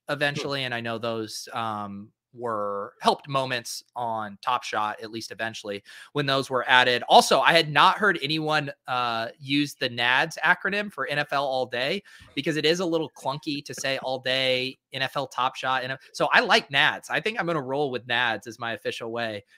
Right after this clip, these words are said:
Speaker 1: to talk about this new marketplace.
Speaker 2: And our, good, our accountant Willis, of course, uh, you know, officially an employee of the show 'cause we paid him this year. Uh, my rare was a D L and the Dolphins catching a T D pass. So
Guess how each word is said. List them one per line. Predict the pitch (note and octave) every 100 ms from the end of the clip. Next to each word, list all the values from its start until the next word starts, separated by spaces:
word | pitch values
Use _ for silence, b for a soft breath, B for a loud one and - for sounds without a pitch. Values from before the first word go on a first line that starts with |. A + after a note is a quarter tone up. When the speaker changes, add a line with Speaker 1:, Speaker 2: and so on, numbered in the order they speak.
| b
Speaker 1:
to | - A2+
talk | B2 A2+ -
about | A2 G#2+
this | A2 -
new | A2
marketplace. | G#2+ G#2 - - D#3+ - - _ _ _
Speaker 2:
And | G3
our, | F#3+ F#3
good, | A3
our | G#3 G#3
accountant | G3+ A3 F#3
Willis, | E3+ E3+ D#3+ -
of | C#3
course, | D3+ D3+ D3
uh, | C3
you | B2+
know, | B2 A2+ A#2
officially | B2 G3+ F#3 - F3+ E3+ D#3
an | C#3
employee | B2 - F#3 F#3 E3+
of | E3
the | D3
show | - D3+ D3
'cause | A#2+
we |
paid | A2+ D#3 D#3
him | D#3
this | D3 D3
year. | D3 D3 - B B
Uh, | B C3+
my | C3+ F3+
rare | F3 G3 G3
was | F3+
a | D3+
D | C3 F3 F#3+
L | F3+
and | E3
the |
Dolphins | C3+ D3+ E3 F3 D#3+
catching | - D#3+ - D3
a |
T | - F3 E3
D | D#3
pass. | C#3 D3 C#3 - -
So | B2+ A#2